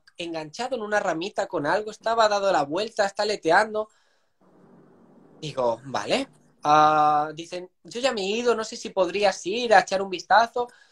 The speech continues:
Dije, "Sí, sí, no se preocupe, que vamos a ver, vamos a ir a, corriendo ahora a ver qué ocurre". Realmente no sabes qué te vas a encontrar, ¿no? Puede que al animal no le ocurra nada o, bueno. Fuimos corriendo por allí pero sin nada,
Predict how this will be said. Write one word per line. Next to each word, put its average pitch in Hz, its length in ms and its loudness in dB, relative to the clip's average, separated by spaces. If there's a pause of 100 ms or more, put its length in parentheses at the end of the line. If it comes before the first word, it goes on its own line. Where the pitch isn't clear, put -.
(460)
Dije, 135 280 -8
"Sí, 220 160 -8
sí, 214 160 -2
no 180 100 2
se 202 120 -4
preocupe, 226 380 -2
que 160 120 -2
vamos 151 300 0
a 139 160 8
ver, 139 260 2
vamos 160 260 2
a 160 160 4
ir 151 160 2
a, 139 140 4
corriendo 147 380 -4
ahora 139 200 4
a 139 40 0
ver 214 200 -4 (120)
qué 156 80 -6
ocurre". 110 420 -10 (960)
Realmente 139 300 -2
no 160 60 0
sabes 147 200 0
qué 135 100 0
te 131 80 2
vas 123 140 2
a 127 40 -2
encontrar, 131 400 4
¿no? 156 140 0
Puede 120 200 -4
que 123 80 -6
al 123 40 -2
animal 120 280 -4
no 120 60 -8
le 113 80 -8
ocurra 110 260 -6
nada 185 580 8
o, 117 300 -4 (400)
bueno. 143 260 -12 (680)
Fuimos 127 200 -6
corriendo 165 360 0
por 220 120 4
allí 294 320 2 (500)
pero 208 180 4
sin 262 220 -6
nada, 175 340 4